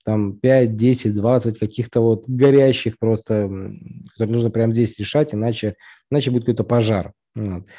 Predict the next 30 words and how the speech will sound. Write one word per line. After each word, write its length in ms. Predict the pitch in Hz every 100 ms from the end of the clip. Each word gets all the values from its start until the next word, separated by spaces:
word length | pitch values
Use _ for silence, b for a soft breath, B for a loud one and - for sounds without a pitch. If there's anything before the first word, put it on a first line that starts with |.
| B B B
И, 60 | 104
конечно 380 | 123 180 175 131
же, 240 | 127 120
вот 220 | 113 113
бизнес, 400 | 113 143 143 -
он 200 | 117 113 120
отличается 560 | 110 117 131 120 110
динамикой, 560 | 113 123 120 101 95 104
ритмичностью, 680 | 113 127 120 - 92 - 95
потому 100 | 92
что 140 | -
в 40 | 110
бизнесе 360 | 127 113 -
количество 380 | 113 113 - 113
сделок 320 | 107 113 104
сильно 300 | - 110 107
выше, 300 | 147 208 170
обороты 440 | 131 123 123 113 110
сильно 320 | 123 110 107
выше, 280 | 147 196 -
количество 360 | 113 110 -
людей 240 | 110 110 104
сильно 320 | - 110 110
выше. 400 | 190 214 143 120 B B B 123
И 60 |
это, 260 | 143 131 113
в 60 | 117
общем-то, 300 | 123 117 110
все 200 | - 117
определяет. 600 | 110 113 104 90 80